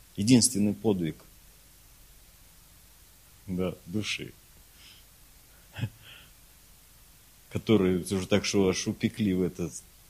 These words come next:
в спецдурдом на полгода. Ничего нету. И приходит Бог и говорит: «Пойдём».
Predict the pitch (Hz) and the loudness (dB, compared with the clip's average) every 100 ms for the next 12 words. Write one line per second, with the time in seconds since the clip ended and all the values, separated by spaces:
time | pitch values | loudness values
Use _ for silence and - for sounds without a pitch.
0 | - - - - - - 90 85 101 98 | -20 -20 -20 -12 -8 -4 -4 -2 -2 -2
1 | 87 80 - - - - - - - - | -4 -8 -10 -20 -20 -20 -20 -20 -20 -20
2 | - - - 85 78 85 82 82 80 69 | -20 -20 -10 -8 -8 -10 -8 -6 -8 -8
3 | 73 - - - - - - - - - | -16 -20 -20 -20 -20 -20 -20 -20 -20 -20
4 | - - - - - - - - - - | -20 -20 -20 -20 -20 -20 -20 -20 -20 -20
5 | - - - - - 110 139 - 151 131 | -20 -20 -20 -20 -8 -4 0 0 2 0
6 | 127 135 - - - - - - - - | 0 -2 -6 -18 -20 -20 -20 -20 -20 -20
7 | - - - - - 131 - 170 143 123 | -20 -20 -16 -10 0 0 0 -4 -4 -6
8 | 120 104 - - - - - - - - | -4 -6 -8 -20 -20 -20 -20 -20 -20 -20
9 | - - - - - - - - - - | -20 -20 -20 -20 -20 -20 -20 -20 -20 -20
10 | - - - - - - 98 98 107 110 | -20 -20 -20 -20 -20 -16 -10 -2 -2 -2
11 | 101 - 120 113 135 123 | -4 -10 -10 -8 -8 -10